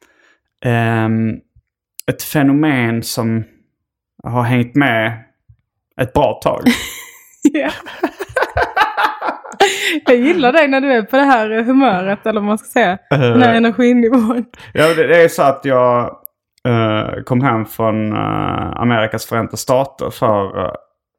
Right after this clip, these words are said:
Speaker 1: nio, tio, tio dagar sedan.
Speaker 2: Mm.
Speaker 1: Elva dagar sedan.
Speaker 2: Oj.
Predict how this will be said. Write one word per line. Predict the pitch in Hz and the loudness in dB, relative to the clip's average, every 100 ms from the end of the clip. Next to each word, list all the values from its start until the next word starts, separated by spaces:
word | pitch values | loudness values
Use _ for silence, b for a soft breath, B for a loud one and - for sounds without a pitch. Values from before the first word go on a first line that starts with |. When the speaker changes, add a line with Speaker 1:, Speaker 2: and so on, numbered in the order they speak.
| _ _ - | _ _ -4
Speaker 1:
nio, | 113 123 147 147 135 | 0 2 2 2 -2
tio, | 131 147 123 - | -2 -4 -4 -4
tio | 208 180 | -4 0
dagar | 180 185 120 | 0 0 -2
sedan. | - 127 - | -6 -10 0
Speaker 2:
Mm. | 240 214 | 2 2
Speaker 1:
Elva | 175 147 160 | 2 2 2
dagar | 160 117 | 0 -2
sedan. | - 85 - - | -6 -10 -10 -6
Speaker 2:
Oj. | 175 | -4